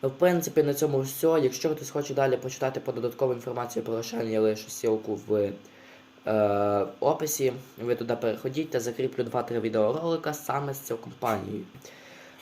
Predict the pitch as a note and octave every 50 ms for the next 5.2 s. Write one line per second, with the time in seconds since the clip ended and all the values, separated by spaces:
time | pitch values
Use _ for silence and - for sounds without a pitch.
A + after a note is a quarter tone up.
0 | - - - C3+ C#3+ - - C3 G2 G#2+ - - - - - G#2+ A2+ A2+ B2+ D#3
1 | F3+ F3 D#3 D3+ C#3+ A#2 G#2+ A2+ B2+ C#3+ D3+ D3+ D3 D3 C#3+ - A#2 A2+ - -
2 | - C3 - - - - - A#2+ C#3+ D#3 - - A2 A2+ A#2 A2+ A2 A2 A2 G#2+
3 | G#2+ B2+ C3+ - E3 D3+ - - C#3+ C#3 - - - - - - - A#2+ A#2 A2+
4 | G#2+ G#2+ G#2+ C3 C#3 B2 G#2 - - - - - - - - A#2+ B2 - - -
5 | B2+ G#2 -